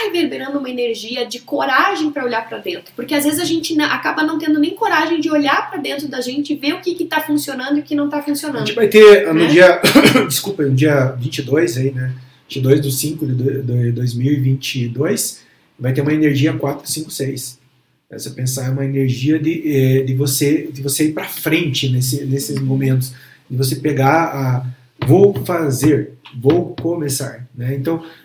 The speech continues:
Speaker 2: quando você chegar ne-, nessa energia, nós estamos nesse momento, o momento, o ano, né, te coloca muito nessa vibração de trazer o equilíbrio, né? Nós estamos no ano de vibração universal seis,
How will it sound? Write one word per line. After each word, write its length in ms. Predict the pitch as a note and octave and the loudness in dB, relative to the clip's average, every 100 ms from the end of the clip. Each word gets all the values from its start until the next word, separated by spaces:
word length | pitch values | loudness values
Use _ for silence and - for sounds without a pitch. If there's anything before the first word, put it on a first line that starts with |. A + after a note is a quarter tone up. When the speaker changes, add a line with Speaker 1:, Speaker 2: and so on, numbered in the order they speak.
| - | -4
Speaker 2:
quando 180 | F3+ A3+ | 0 2
você 240 | G#3+ G#3+ | 2 2
chegar 400 | G#3+ F3 E3 G3+ | 2 2 2 2
ne-, 220 | F3 E3+ | 0 -2
nessa 360 | D3+ E3+ G3+ F3+ | 0 2 2 0
energia, 760 | E3 D3+ C3+ A2+ D3+ G3 C3 - - - C3 | 0 0 0 0 4 4 4 -2 -10 -10 -4
nós 140 | D3+ | 0
estamos 260 | C#3+ C#4+ C4 | 2 4 4
nesse 180 | - | 2
momento, 400 | G#3 D#3+ B2+ B2+ - | 4 4 2 -2 -8
o 20 | |
momento, 360 | C3+ C#3 D#3 D#3+ | -4 -2 0 2
o 160 | D3+ F3 | 4 6
ano, 400 | B3+ G3 A#2+ B2 | 6 4 -2 -2
né, 340 | C3 D#3+ - | -2 -2 -4
te 140 | C3 - | -10 -4
coloca 400 | D3+ E3 E3 D3+ | 0 0 -2 -2
muito 260 | C#3 C#3+ | -2 -2
nessa 220 | C3+ C3 | -4 -4
vibração 560 | C#3 C#3 C#3 C3+ B2+ - - _ _ _ - | -4 -2 -2 -4 -6 -12 -18 _ _ _ -10
de 60 | |
trazer 340 | C3 D3+ C3 C#3+ | -2 2 4 4
o 60 | |
equilíbrio, 520 | D3 D3+ C3+ B2 G#2+ - | 2 2 2 2 0 -6
né? 120 | A#2 | -8
Nós 120 | A#2+ | -8
estamos 340 | - C#3+ D3+ D3+ | -4 -2 -2 -2
no 160 | D3 | -2
ano 180 | C#3+ D#3+ D3+ - D3 C#3 D3+ | -2 -2 -4 -6 -4 -2 -2
de 120 | C#3 C#3+ | 0 2
vibração 680 | D3+ D3+ D3+ - E3 E3+ - | 2 2 0 2 0 0 -4
universal 540 | D3+ D3+ D3+ D3+ D#3 | -4 0 0 0 0
seis, 520 | D3+ - - C4 - | 0 2 2 2 -4